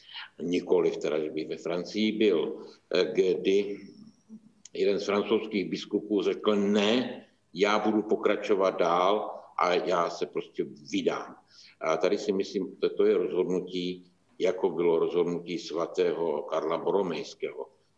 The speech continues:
To může udělat jednotlivec. Ale nemůžeme, jak si bych řekl, do tohoto heroického postoju, postoje potom přicházet s rozkazy a dávat pokyny lidem.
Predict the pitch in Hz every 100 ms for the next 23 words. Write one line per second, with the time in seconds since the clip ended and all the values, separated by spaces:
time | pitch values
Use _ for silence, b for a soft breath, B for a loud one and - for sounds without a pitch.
0 | - 104 110 107 92 92 92 90 - 87
1 | 87 - - - _ - _ _ _ _
2 | _ - 87 85 80 92 101 95 110 107
3 | 98 90 - 107 95 90 90 90 101 95
4 | 87 95 95 95 80 85 85 87 82 -
5 | 90 90 - - - 87 87 87 B B
6 | _ - 80 - 87 87 82 82 90 85
7 | 85 - - - - - 95 92 85 82
8 | 80 76 - - 85 80 87 85 B B
9 | B - 85 85 80 - - - - 80
10 | 82 76 71 73